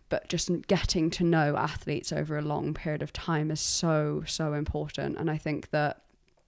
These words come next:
we spend a huge amount of time outside of the boat. So probably for now, for example, it would be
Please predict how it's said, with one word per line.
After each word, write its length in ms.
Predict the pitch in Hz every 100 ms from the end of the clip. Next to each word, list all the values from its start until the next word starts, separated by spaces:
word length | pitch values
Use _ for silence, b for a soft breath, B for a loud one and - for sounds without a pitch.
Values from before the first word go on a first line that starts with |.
| _ _
we 120 | 180
spend 400 | 165 - 175 160
a 40 | 156
huge 520 | - - 190 175 165
amount 260 | 156 147 -
of 100 | -
time 360 | - 160 151 -
outside 520 | 170 165 - 180 180
of 100 | 180
the 60 | 180
boat. 340 | 190 220 - - b b b b
So 180 | - 175
probably 720 | 190 170 160 160 160 160 156 - _ _ _ _ _ _ _ _ -
for 220 | - 170
now, 360 | 170 165 156
for 200 | 160 -
example, 600 | 151 - 143 156 - 143 -
it 140 | -
would 160 | 156 -
be 420 | 156 156 156 -